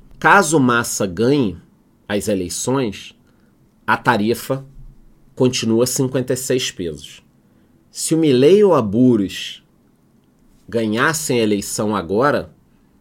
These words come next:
a tarifa iria pra mil e cem, porque os subsídios seriam cortados. Então, pô, se é uma pessoa comum, tá meio sem dinheiro, tá pegando trem,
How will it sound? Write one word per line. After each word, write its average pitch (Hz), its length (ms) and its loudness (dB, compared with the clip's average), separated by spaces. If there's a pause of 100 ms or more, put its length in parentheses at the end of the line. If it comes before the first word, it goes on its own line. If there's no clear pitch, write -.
(240)
a 117 100 0
tarifa 113 560 -2
iria 110 400 0 (120)
pra 120 160 -4
mil 117 440 -2 (140)
e 127 80 -2
cem, 95 480 -4 (560)
porque - 260 -4
os 110 140 -2
subsídios 107 640 -2
seriam 113 320 -4
cortados. 95 720 -8 (300)
Então, 160 180 -2
pô, 156 280 2 (760)
se - 180 -6
é 160 40 0
uma 202 120 -2
pessoa - 380 -6
comum, 151 420 -2 (460)
tá 131 100 -4
meio 147 180 -2
sem 170 240 -6
dinheiro, 180 360 -4
tá 127 120 -8
pegando 135 360 -4
trem, 113 400 -6